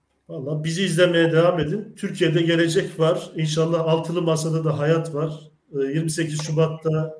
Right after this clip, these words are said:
kamuoyuna açıklayacağımız güçlendirilmiş parlamenter sistemde inşallah kabul görür. Milletimiz tarafından teveccüh görür.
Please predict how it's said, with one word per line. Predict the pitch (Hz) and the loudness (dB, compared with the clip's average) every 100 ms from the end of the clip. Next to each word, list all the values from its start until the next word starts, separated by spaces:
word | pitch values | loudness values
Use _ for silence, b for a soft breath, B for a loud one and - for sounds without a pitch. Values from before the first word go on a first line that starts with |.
| - | -8
kamuoyuna | 156 156 156 151 | -2 0 2 2
açıklayacağımız | 147 - - 151 143 143 139 139 - - _ | 2 -2 -4 -4 -2 -2 -4 -8 -12 -20 _
güçlendirilmiş | 151 - 151 147 147 147 - | -14 -6 -4 -4 -6 -8 -6
parlamenter | 139 143 143 139 147 | -4 -4 -4 -6 -8
sistemde | 143 - - 135 135 175 - b b _ | -8 -8 -8 -6 -6 -8 -10 b b _
inşallah | 165 156 151 151 151 | -6 -2 -2 0 -2
kabul | 156 151 160 | -2 -2 -2
görür. | 147 131 - | -2 -4 -8
Milletimiz | - 143 143 - - | -8 -6 -6 -8 -6
tarafından | 139 131 139 135 | -4 -4 -4 -4
teveccüh | 139 139 139 156 - | -2 -2 -4 -10 -10
görür. | 123 - | -12 -12